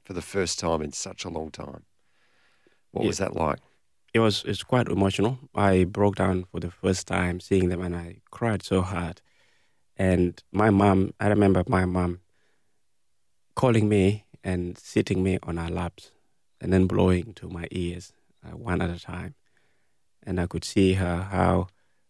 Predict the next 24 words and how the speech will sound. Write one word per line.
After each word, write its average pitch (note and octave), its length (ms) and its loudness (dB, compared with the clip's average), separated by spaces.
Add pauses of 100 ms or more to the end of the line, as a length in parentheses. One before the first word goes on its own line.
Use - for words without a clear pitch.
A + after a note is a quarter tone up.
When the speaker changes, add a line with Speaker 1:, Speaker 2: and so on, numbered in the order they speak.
(200)
Speaker 2:
she - 200 -2
felt G2 260 2
like F2+ 300 0 (640)
she - 140 -14
w-, F#2 140 2
should F#2 200 -6
have F2 160 -2
done G2 220 2
something, F2+ 540 -4 (180)
but F#2+ 120 -14
letting F#2 260 -2
me F2+ 120 -2
go. F2 240 -4
Because, G2 340 0 (120)
first G2+ 180 2
of F#2 100 2
all, F2+ 80 4
they F2+ 100 4
didn't F#2+ 220 2
believe G2 400 0 (280)
that F2+ 140 -4
I F2 60 -6
was F2 160 -8
alive G2 380 -4